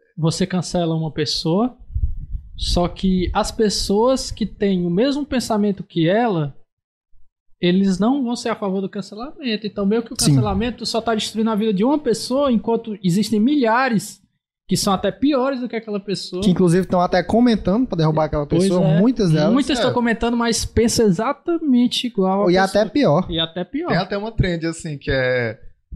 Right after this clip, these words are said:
Speaker 3: é, eu esqueci da trend.
Speaker 1: TikToker.
Speaker 3: É, uma trend dizendo que é
Speaker 1: <laughs>
Speaker 3: e quando você vê uma pessoa sendo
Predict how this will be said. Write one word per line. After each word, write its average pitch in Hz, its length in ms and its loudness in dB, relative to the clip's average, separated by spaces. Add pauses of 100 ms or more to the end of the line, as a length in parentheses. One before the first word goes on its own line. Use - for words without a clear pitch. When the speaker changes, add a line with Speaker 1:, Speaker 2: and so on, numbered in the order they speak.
(420)
Speaker 3:
é, 117 160 -2 (360)
eu 107 120 -4 (600)
esqueci 113 500 -6
da 113 140 -6
trend. 107 260 -6
Speaker 1:
TikToker. 156 720 -2 (1300)
Speaker 3:
É, 160 180 2
uma 180 140 0
trend 147 340 0
dizendo 131 320 -10
que - 120 0
é 131 640 0
Speaker 1:
<laughs> - 120 -16
Speaker 3:
e 147 240 2
quando 143 260 -4
você 139 880 -2 (460)
vê 131 80 -2
uma 135 220 -2
pessoa 143 340 0
sendo 135 400 -2